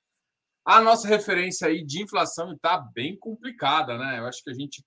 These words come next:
tá num patamar bem elevado de inflação e cada vez mais complexo aí é essa interação com o mercado exterior.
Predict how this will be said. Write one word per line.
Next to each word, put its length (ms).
tá 220
num 180
patamar 680
bem 360
elevado 440
de 80
inflação 520
e 160
cada 240
vez 320
mais 320
complexo 800
aí 260
é 300
essa 320
interação 580
com 80
o 40
mercado 340
exterior. 420